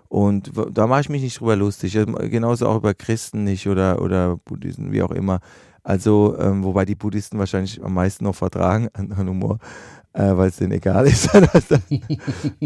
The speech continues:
und, und wenn, dann werden sie eh wieder geboren. Also, nee, aber ich meine, die, äh, äh,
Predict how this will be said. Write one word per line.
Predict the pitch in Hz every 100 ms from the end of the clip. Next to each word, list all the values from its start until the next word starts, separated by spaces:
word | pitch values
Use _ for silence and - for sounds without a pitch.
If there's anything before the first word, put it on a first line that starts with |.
| -
und, | 120 233
und | 233 113
wenn, | 110 107
dann | 107
werden | 98
sie | 95
eh | 113 104
wieder | 104
geboren. | 98 101 101 101
Also, | 92 - - -
nee, | 117
aber | 123 135
ich | 127
meine, | 135 123
die, | 131 131
äh, | 113 110 110 - _ _ _ - - _
äh, | - 113 117